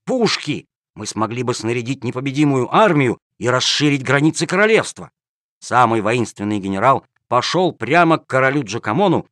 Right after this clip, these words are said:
и изложил ему эту идею. Старый пират, слушая генерала, почувствовал,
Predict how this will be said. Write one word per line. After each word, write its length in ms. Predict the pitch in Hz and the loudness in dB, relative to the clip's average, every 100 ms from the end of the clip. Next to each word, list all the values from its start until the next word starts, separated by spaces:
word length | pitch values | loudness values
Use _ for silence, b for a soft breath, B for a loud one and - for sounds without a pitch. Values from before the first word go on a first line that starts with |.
| _ | _
и 120 | 131 135 | -6 -4
изложил 440 | 110 104 92 185 | -2 -2 2 2
ему 240 | 151 151 - | 4 2 0
эту 340 | 123 113 107 | -4 -4 -6
идею. 340 | 87 80 76 - _ _ _ _ _ | -8 -10 -12 -18 _ _ _ _ _
Старый 600 | - - 123 196 208 196 | -16 -2 2 4 4 0
пират, 500 | 139 120 117 160 - | -2 0 4 2 0
слушая 480 | - 151 151 123 113 | -4 -2 -2 -4 -2
генерала, 500 | 107 101 107 110 98 | -2 -2 0 0 -2
почувствовал, 720 | 90 87 139 160 - 170 | -6 -8 -6 -6 -4 -4